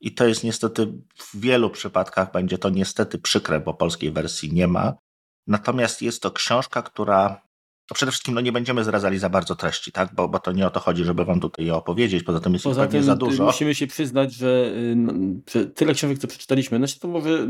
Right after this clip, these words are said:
Speaker 2: Remek powinien nas więcej, bo on dużo w wersjach audiobooków, tak? W wersji audi-, audiobook. Nie zmienia to faktu, że często później już człowiek nie pamięta, w której książce
Speaker 1: O czym
Speaker 2: było,
Speaker 1: było.
Speaker 2: o czym było, więc, y, musicie nam, nam wybaczyć, że niestety to, to,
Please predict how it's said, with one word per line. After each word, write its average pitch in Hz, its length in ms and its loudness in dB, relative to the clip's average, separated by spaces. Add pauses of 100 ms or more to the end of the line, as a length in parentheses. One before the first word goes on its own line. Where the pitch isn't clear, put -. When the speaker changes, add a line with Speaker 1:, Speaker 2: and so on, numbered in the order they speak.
Speaker 2:
Remek 135 240 2
powinien 131 220 2
nas 117 80 0
więcej, 139 260 -2
bo 110 160 2
on 113 140 4
dużo 110 280 0
w 104 60 -4
wersjach 107 460 0 (500)
audiobooków, 131 500 0
tak? 117 140 0
W - 20 -6
wersji 104 260 -2
audi-, 104 180 -2
audiobook. 123 420 2 (520)
Nie 131 120 4
zmienia 135 160 2
to 131 60 -10
faktu, 135 260 -4
że 123 100 -6
często 135 500 0 (340)
później 131 240 0
już 131 60 2
człowiek - 180 -10
nie 127 60 -10
pamięta, 131 320 -2 (220)
w - 60 -20
której 131 240 4
książce 120 600 0 (440)
Speaker 1:
O 117 80 2
czym 123 200 4
Speaker 2:
było, 110 400 4
Speaker 1:
było. - 160 -10
Speaker 2:
o 143 60 -4
czym 127 180 -4
było, 127 320 2
więc, 127 520 -4
y, 120 320 2 (540)
musicie 123 460 -8
nam, 123 160 2
nam 123 140 2
wybaczyć, 117 420 0
że 113 160 0
niestety 113 440 0
to, 113 120 0 (160)
to, 117 120 -4